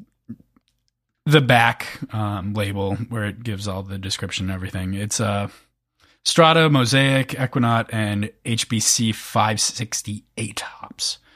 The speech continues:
But it's, it's a nice sort of shout out to industry service workers and all the shit they have to put up with. So I'm sure it'll taste good, but I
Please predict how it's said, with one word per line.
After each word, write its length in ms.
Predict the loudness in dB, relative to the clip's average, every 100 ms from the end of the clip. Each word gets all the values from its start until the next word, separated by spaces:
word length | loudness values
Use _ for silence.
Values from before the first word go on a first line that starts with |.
| 0
But 160 | 4 6
it's, 320 | 4 4 2
it's 300 | 0 -2 2
a 20 |
nice 480 | 4 4 4 2 0 -6
sort 240 | -6 -2
of 60 | 0
shout 260 | 0 0 0
out 220 | -4 -4
to 220 | -4 -4 -8 -18 _ _ _ -10
industry 560 | -6 -4 -4 -2 -4 -6 -12 _ _ -6
service 480 | -2 -2 -2 -4 -4
workers 520 | -4 -4 -4 -6 -8 -12 -20 _
and 440 | 2 4 4 2 -4 -14 _ _
all 120 | 0 0
the 80 |
shit 240 | 0 -2 -2
they 80 | -2
have 160 | -2
to 80 | -4
put 160 | -6 -6
up 160 | -8
with. 120 | -14 -18 _ _ _ _ _ _
So 280 | -6 -2 -2 -4 -20 _ _ _ _ _ -20 _ _ _ 2
I'm 160 | 4
sure 160 | 4 4
it'll 160 | 4
taste 240 | 4 2 2
good, 300 | 2 2 0
but 100 | 0
I 240 | 0 -2